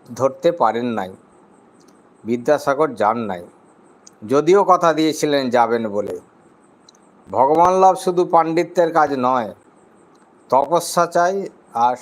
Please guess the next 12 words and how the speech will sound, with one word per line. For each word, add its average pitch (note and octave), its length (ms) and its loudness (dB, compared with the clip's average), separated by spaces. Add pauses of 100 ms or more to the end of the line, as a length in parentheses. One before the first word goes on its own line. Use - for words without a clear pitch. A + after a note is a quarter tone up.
(140)
সাধুসঙ্গ A#2+ 680 -6
চাই। G2+ 300 -10 (1500)
তখন D#3+ 340 2
চিত্ত F3+ 320 -2
শুদ্ধ F3 380 -2
হয়, B2 380 -2 (800)
তখন E3+ 340 0
ঈশ্বরের D#3 600 -2
কৃপায় C#3 460 0
তাঁকে B2 400 -4
ধরা A2 340 -2
যায়। G2+ 300 -6